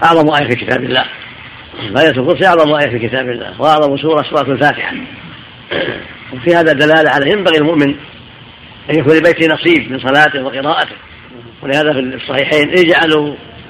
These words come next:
من صلاتكم في بيوتكم ولا تتخذوها قبورا". فينبغي ل-، للمؤمن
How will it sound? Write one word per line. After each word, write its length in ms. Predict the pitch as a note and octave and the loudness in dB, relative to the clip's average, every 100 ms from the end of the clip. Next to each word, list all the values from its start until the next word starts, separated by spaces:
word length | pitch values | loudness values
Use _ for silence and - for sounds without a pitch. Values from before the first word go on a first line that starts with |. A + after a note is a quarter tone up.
| - - | -20 -8
من 180 | C#3+ D#3 | -4 -2
صلاتكم 680 | D3 D3+ D#3+ D#3 C#3+ C3+ C3+ | 0 2 4 4 2 -4 -2
في 160 | F3+ | 0
بيوتكم 400 | E3 F3+ G3+ F#3 | 2 2 2 0
ولا 240 | F#3+ A3 G#3 | -2 0 0
تتخذوها 800 | F3 D#3+ E3+ C#3+ D#3+ D#3+ D3+ C#3 | 0 -4 -4 -4 -2 0 0 0
قبورا". 420 | C#3+ F#3 D3+ G2 - - - B2+ A2+ - - - - B2+ | 2 2 0 -2 -10 -18 -16 -16 -16 -18 -20 -20 -8 0
فينبغي 320 | D#3+ E3 D#3 | 4 4 2
ل-، 540 | D3+ C#3+ C3+ B2 C3 | 2 0 -4 -6 -6
للمؤمن 480 | C#3 C#3 D#3+ C#3+ D#3+ | -2 -2 0 0 0